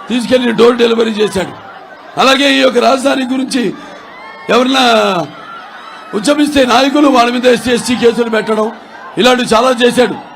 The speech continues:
తెలుగుదేశం పార్టీ అధికారంలో ఉన్నప్పుడు మరి ఒక దళిత పేద విద్యార్థులకు వాళ్ళకి సబ్సిడీతో కూడిన రుణాలు ఇచ్చి ఇన్నోవా కార్లు ఇచ్చి వాళ్ళకి జీవన ఉపాధి కల్పించింది మన తెలుగుదేశం.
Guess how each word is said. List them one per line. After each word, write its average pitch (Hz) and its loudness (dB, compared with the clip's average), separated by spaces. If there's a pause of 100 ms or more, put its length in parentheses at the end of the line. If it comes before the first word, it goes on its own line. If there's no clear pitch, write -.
(460)
తెలుగుదేశం 247 2
పార్టీ 247 2
అధికారంలో 254 0
ఉన్నప్పుడు 254 0 (480)
మరి 247 2 (520)
ఒక 220 0 (100)
దళిత 247 0 (1000)
పేద 247 4 (680)
విద్యార్థులకు 254 0 (800)
వాళ్ళకి 247 2 (720)
సబ్సిడీతో 254 -2 (100)
కూడిన 240 -4 (140)
రుణాలు 262 2 (420)
ఇచ్చి 226 -4
ఇన్నోవా 262 2 (100)
కార్లు 269 2
ఇచ్చి 269 -2
వాళ్ళకి 233 -2
జీవన 226 -2 (120)
ఉపాధి 214 -4
కల్పించింది 185 -6
మన 185 -6
తెలుగుదేశం. 185 -6